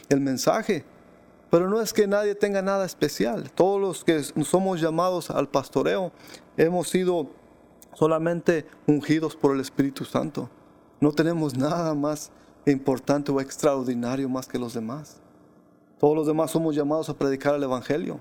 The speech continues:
todos. Hay unos que somos pastores que estamos, nos dio el Señor un púlpito, pero todos los que estamos aquí que creemos en el Señor Jesucristo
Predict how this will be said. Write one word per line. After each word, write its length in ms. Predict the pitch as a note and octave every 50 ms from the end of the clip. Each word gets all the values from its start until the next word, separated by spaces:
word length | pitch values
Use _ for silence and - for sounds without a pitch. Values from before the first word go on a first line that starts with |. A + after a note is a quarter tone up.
| - -
todos. 560 | - D3+ G#3 G#3+ F#3+ D3 - - - - - - - - _ - - - - - _ _ -
Hay 180 | - B2+ C3+ D3
unos 160 | D#3 D#3 -
que 100 | - D3
somos 340 | - - D#3+ D#3+ E3 D#3 D#3
pastores 480 | - D#3 C#3+ - - D#3 E3 E3 -
que 80 | - -
estamos, 400 | C3+ - D3+ D3 D3 D3 C#3 - - - - - - - - - -
nos 200 | C3+ C3+ C3 B2+
dio 160 | C3+ C#3+ D3+
el 60 | D3
Señor 260 | D3 - C#3 C#3+ D3
un 100 | D3 C#3+
púlpito, 580 | C#3 - D3 E3+ F#3+ - - E3 - C3+ B2 B2 - - - - - - -
pero 160 | - C#3+ C3
todos 200 | B2+ - D#3+ E3+
los 120 | F3 D#3 -
que 80 | -
estamos 440 | C#3+ - - D#3 D#3+ E3 D#3+ C#3 -
aquí 200 | C#3+ - - D#3+
que 220 | - - C#3+ C3 C3+
creemos 480 | - C3 C3 C#3+ D#3+ E3+ D#3 - -
en 60 | D3
el 80 | C3+ C3
Señor 320 | - C#3 C3 C#3 D3+ D3+
Jesucristo 560 | D3 C#3+ - - - - D3+ D3 - F3 D3+